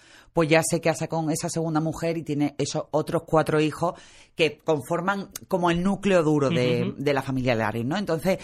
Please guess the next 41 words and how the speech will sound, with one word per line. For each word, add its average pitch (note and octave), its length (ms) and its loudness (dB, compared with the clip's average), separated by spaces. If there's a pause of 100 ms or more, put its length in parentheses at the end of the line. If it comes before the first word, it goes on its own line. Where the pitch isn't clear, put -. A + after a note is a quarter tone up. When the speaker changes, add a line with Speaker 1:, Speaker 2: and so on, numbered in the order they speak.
(240)
Speaker 1:
eh, C3+ 680 2
Manuel C3+ 300 2
Domingo, F#3 480 2
el E3+ 120 0
padre C#3 300 2
de, C3 320 -2
de B2+ 360 -2
Carlos C3 280 0
Larios C3+ 260 2
y - 20 0
Martínez C3+ 340 0
de B2 80 -2
Tejada, D3+ 340 0
se - 120 -6
instala, C3 520 2
es B2+ 60 2
uno C3+ 160 2
de C#3+ 60 4
los C#3 100 2
que C3+ 120 -6
se B2 120 -2
instala B2+ 300 0
en B2+ 80 0
Málaga D#3+ 340 2
cuando, A#2 480 2 (320)
cuando B2 220 2
viene C3 160 2
aquí - 160 -4
con C#3 160 0
su - 160 -6
padre C3 260 2
desde B2+ 220 -2
el B2 100 0
Valle C3 160 0
de, C3 420 0
de E3 240 0
Camero, F#3+ 380 2 (320)
y F3 80 0
aquí E3 300 4
hace D3+ 180 0
fortuna. A#2 480 -2